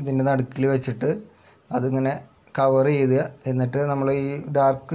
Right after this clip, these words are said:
ചോക്ലേറ്റ് ഇതിൻ്റെ ഉള്ളിൽ വരുന്ന രീതിയിൽ ചുറ്റോറം നമ്മളിങ്ങനെ കവർ ചെയ്തിട്ട് വീണ്ടും ഒരു ബോൾ പോലെ അതിനിങ്ങനെ കയ്യിൽ അത് നല്ല സിമ്പിളാണ്. നമ്മളതിനെ കയ്യിൽ വെച്ചിട്ട് ഇങ്ങനെ റോൾ ചെയ്തിട്ട് ഒരു ഉണ്ട പോലെ ആക്കുക. അത് കഴിഞ്ഞിട്ട് രണ്ട് കൈ കൊണ്ട് ഇങ്ങനെ just ഇങ്ങനെ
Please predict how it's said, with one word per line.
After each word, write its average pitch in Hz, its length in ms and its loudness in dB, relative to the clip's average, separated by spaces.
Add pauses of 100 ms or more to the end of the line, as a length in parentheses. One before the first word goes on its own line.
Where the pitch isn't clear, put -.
ചോക്ലേറ്റ് 143 380 0
ഇതിൻ്റെ 139 200 -2
ഉള്ളിൽ 135 300 0
വരുന്ന 135 260 0
രീതിയിൽ 127 440 -2 (540)
ചുറ്റോറം 143 580 2 (120)
നമ്മളിങ്ങനെ 135 440 0 (260)
കവർ 131 240 4
ചെയ്തിട്ട് 135 440 0 (480)
വീണ്ടും 139 360 2 (200)
ഒരു 143 120 2 (120)
ബോൾ 135 220 4 (120)
പോലെ 127 260 4 (160)
അതിനിങ്ങനെ 131 480 0 (460)
കയ്യിൽ 131 200 2 (280)
അത് 143 120 -2 (160)
നല്ല 185 240 -2
സിമ്പിളാണ്. 185 500 2
നമ്മളതിനെ 151 420 2
കയ്യിൽ 160 280 4
വെച്ചിട്ട് 156 240 0
ഇങ്ങനെ 151 260 2
റോൾ 147 260 4
ചെയ്തിട്ട് 147 400 0 (440)
ഒരു 135 140 -2
ഉണ്ട 143 220 0
പോലെ 147 280 4
ആക്കുക. 135 200 2 (100)
അത് 135 180 -2
കഴിഞ്ഞിട്ട് 135 480 0 (100)
രണ്ട് 135 240 0
കൈ 135 100 2 (120)
കൊണ്ട് 131 180 2
ഇങ്ങനെ 131 240 0
just - 300 -4
ഇങ്ങനെ 131 160 0